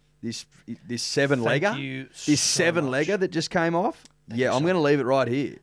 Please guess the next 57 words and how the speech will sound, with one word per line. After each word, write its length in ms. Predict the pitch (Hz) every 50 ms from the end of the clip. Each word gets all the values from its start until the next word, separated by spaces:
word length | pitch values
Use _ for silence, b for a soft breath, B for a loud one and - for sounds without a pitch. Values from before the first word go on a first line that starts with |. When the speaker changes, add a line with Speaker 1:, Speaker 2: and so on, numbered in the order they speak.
| _ _
Speaker 2:
Thank 220 | - - - -
you 60 | - -
so 220 | - - - -
much. 500 | - - _ _ _ _ _ _ - - _ _ _ _ _ _ _ _ _ -
Speaker 1:
Leave 160 | 110 113 113 95
it 40 |
right 300 | 58 73 92 101 107 107
here. 360 | 107 101 98 95 92 64 - - _ _ _ _ _ _ _
So 400 | - - 127 139 135 135 135 135 123
Speaker 2:
Ah. 20 |
Speaker 1:
save 680 | - - - - - 185 175 190 208 220 233 233 202 180
the 100 | 175 151
save 400 | - - 160 147 143 139 135 120
game, 360 | 127 120 120 117 113 110 - -
same 260 | - - 131 123 120
game 220 | 117 113 107 107
multi 260 | 101 101 104 107 -
Speaker 2:
Yeah. 140 | 120 175 156
Speaker 1:
pass 140 | 123 95 95
dribblers 400 | 98 104 95 95 98 110 - - _ _
by 140 | - 139 147
playing 260 | 147 - 180 202 214
your 120 | 208 190 180
role. 260 | 185 196 190 - 165
Speaker 2:
Well, 160 | 165 185 185 180
but 140 | 156 185
also, 260 | 208 208 202 - 208 185
like, 300 | 180 180 170 147 - -
betting 420 | 170 165 180 185 185 185 180 170
companies 480 | 147 156 160 160 147 139 147 147 139 123
are 160 | - 135 131
such 580 | - - - - 160 147 139 - - - -
big 180 | 120 139 135 127
stakeholders 580 | 113 - - 127 123 123 120 123 117 113 113 113
in 80 | 113 110
the 60 | 107
game. 240 | 117 113 110 107 107
They 100 | 117 120
put, 180 | 120 - - -
they 80 | 120 117 -
put 180 | _ - 120 -
so 220 | - - 131 131
much 180 | 127 127 113 113
money 200 | 113 113 113 110
into 100 | 117 131
it. 20 |
Speaker 1:
Apparently, 340 | - 175 175 185 190 185 160
apparently, 360 | 139 143 - 165 170 170 165
the, 320 | 143 131 131 123 123 92 95
apparently, 320 | 113 - 151 156 156 143
same 220 | - - 143 131 120
game 140 | 117 113 110
multis 360 | 107 107 107 - 113 107 101
have, 160 | 101 95 95
has 240 | - - 107 104 92
just 220 | 92 101 98 -
been 220 | 104 104 101 98